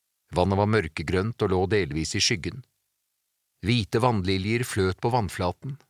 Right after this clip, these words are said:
med blomster som bøyde seg grasiøst over de flate, grønne bladene. «Så nydelig», sa Emily og børstet vekk et insekt fra skulderen. «Hit må jeg komme tilbake med kameraet mitt og ta noen bilder. Se på det fine lyset!»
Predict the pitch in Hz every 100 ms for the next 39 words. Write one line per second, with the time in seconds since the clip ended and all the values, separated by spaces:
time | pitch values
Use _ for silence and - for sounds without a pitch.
0 | _ - 87 85 82 85 - 117 113 110
1 | 87 73 95 92 - 113 98 123 - 117
2 | 92 98 - 117 76 - 101 107 80 85
3 | 104 78 73 - _ _ _ _ _ _
4 | _ _ _ _ _ _ _ _ - 113
5 | 131 165 156 90 131 214 - _ _ _
6 | _ _ - 107 92 76 87 - _ _
7 | _ _ - 104 120 104 98 101 110 113
8 | 87 92 - 110 - 87 82 90 - _
9 | _ _ _ _ _ _ _ _ _ _
10 | _ - 139 170 147 156 156 104 104 104
11 | 135 117 92 101 127 143 123 104 120 131
12 | 101 156 - _ _ _ _ _ _ -
13 | - 110 170 - 98 95 107 90 92 92
14 | 123 - 262